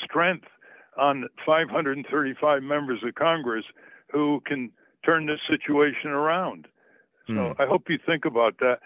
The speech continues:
Speaker 1: Unfortunately, we are out of time. Our next guest is the executive director of Veterans for Peace. So thank you very much. We've been talking with Eric Edstrom, the author of the book, Un-American, A Soldier's Reckoning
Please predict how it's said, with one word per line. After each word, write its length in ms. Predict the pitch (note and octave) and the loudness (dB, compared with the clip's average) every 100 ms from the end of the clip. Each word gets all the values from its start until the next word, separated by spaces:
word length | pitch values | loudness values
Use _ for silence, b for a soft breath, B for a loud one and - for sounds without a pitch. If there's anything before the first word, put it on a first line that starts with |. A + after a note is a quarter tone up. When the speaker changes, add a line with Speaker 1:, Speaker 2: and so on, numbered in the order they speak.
| B B B B B G#2 - | B B B B B -10 -2
Speaker 1:
Unfortunately, 560 | C3+ F#2 E3 D3+ - | -2 0 0 0 0
we 160 | B2 B2 | -2 2
are 280 | A#2+ C3+ A#2+ | 2 4 2
out 80 | A#2+ | 0
of 140 | A2+ | -2
time. 360 | - A#2 A2+ G#2+ _ b b - | -2 -2 -2 -6 _ b b -4
Our 100 | B2+ | 0
next 300 | D3 F3+ - | 0 0 0
guest 240 | C3 C3 - | 0 0 -4
is 120 | A2 F#2+ | -12 -8
the 240 | G2 A2 G2+ | -2 -2 -2
executive 460 | G2 C3 A#2+ A2+ G2+ | -2 0 0 -2 0
director 560 | A#2+ A2+ - G#2 F#2 - | 2 2 -2 -10 -10 -8
of 120 | G#2 | -8
Veterans 400 | F2+ A2+ F#2 F#2+ - | -4 -4 -4 -12 -10
for 120 | G2 | -12
Peace. 320 | - D3+ A2 - - B B B - | -4 -4 -4 -8 -20 B B B -8
So 160 | B2 A2 | -4 -2
thank 240 | - F#3+ E3+ | 2 0 0
you 100 | C3+ | 0
very 260 | D3+ F3 | 2 2
much. 200 | D3+ C#3 - | 2 0 -2
We've 100 | B2 | -8
been 140 | B2+ | -8
talking 380 | A2+ D#3 D3 C#3+ | 0 0 2 -2
with 160 | B2+ A#2 | -2 0
Eric 300 | C#3 D#3 D3+ | 4 4 4
Edstrom, 640 | B2+ C3+ B2+ - C#3+ D#3+ F3+ _ _ _ - | 0 0 -2 -6 -8 -8 -8 _ _ _ -2
the 60 | |
author 580 | C3+ D3 E3+ - G3 G3 | 2 4 2 4 4 4
of 180 | C#3+ C#3 | 2 0
the 100 | C3+ | -2
book, 380 | A#2+ F3+ - - - | 2 2 0 -10 -2
Un-American, 840 | E3 F#3 F3+ D#3+ D3 B2+ A#2+ D3+ A#2+ | 0 2 2 2 4 2 0 -6 -4
A 180 | A#2 A#2+ - | -4 -4 -4
Soldier's 800 | - - E3 C3+ E3 D#3 D#3 C#3+ A#2 - - | 0 2 2 0 0 0 0 -4 -12 -16 -16
Reckoning 680 | G2+ B2 E3 E3+ E3+ F3 | -4 0 0 0 0 -2